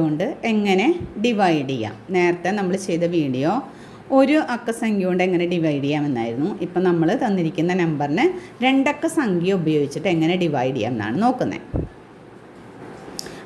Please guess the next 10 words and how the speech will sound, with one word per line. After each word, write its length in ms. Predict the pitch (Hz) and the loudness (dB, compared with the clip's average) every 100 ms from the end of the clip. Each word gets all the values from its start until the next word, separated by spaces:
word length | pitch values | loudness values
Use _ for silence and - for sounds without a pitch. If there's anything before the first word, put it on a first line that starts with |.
| 202 | 0
അതിന് 260 | 175 165 254 381 - 196 | 4 4 4 0 -2 2
ആദ്യമായിട്ട് 440 | 185 180 196 175 196 175 | 2 2 2 2 2 2
നമ്മൾ 180 | 165 175 349 - - | 4 4 4 0 -2
തന്നിട്ടുള്ള 440 | 220 220 214 214 208 202 | 2 2 2 0 0 2
നമ്പറിനെ 480 | 175 165 156 156 254 - - | 2 2 2 4 4 2 -4
ഇങ്ങോട്ട് 280 | 214 202 - 196 | -2 0 2 0
എടുത്തെഴുതാം. 680 | 170 - 175 147 143 170 277 - - - - - 175 | 0 2 2 2 0 2 2 -2 -14 -20 -20 -8 0
ഏ, 20 | 190 185 180 190 196 | 4 6 6 2 0
സിക്സ്റ്റീൻ 680 | 190 - - 180 185 196 269 427 - - - - - | -6 -6 -8 0 2 2 2 -2 -12 -20 -20 -6 2
എയ്റ്റി 360 | 175 170 - 180 | 2 2 0 0